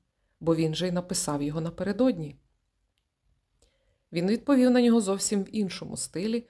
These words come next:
у відповідності до віку та почуттів дівчинки, змінивши почерк так, щоб він міг здатися її почерком.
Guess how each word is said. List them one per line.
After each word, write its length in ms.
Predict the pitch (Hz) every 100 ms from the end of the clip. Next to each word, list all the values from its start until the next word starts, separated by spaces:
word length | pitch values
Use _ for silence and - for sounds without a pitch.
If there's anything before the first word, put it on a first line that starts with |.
| _ _
у 80 | 160
відповідності 640 | 185 202 277 269 175 -
до 140 | 151 151
віку 320 | 147 214 -
та 120 | 202
почуттів 560 | - 185 - 165 190 165
дівчинки, 680 | 190 208 - 147 147 - - _ _ _ _
змінивши 460 | 160 170 175 175 165
почерк 460 | 175 175 165 -
так, 400 | - 165 180 - _ _ _
щоб 280 | - - 160
він 240 | 160 165
міг 140 | 170 160
здатися 520 | 147 165 156 156 -
її 260 | 185 247 269
почерком. 640 | 147 147 - - - -